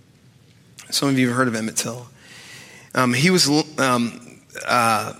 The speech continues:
he was lynched for supposedly catcalling a white woman in a grocery store. And Till was abducted from his home the night that that happened. Um,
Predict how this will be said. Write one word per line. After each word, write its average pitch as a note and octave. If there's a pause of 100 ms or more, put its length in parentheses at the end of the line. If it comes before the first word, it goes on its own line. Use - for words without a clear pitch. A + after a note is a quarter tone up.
(420)
he C#3
was C3
lynched D3+ (280)
for -
supposedly C3+
catcalling D#3+ (180)
a B2
white B2+
woman A2+ (200)
in A#2+
a -
grocery A2+
store. - (920)
And C3+
Till F3+
was F3+
abducted D#3
from F3+
his F3
home C3+ (380)
the C3
night C3
that D3
that C#3+
happened. A#2 (640)
Um, -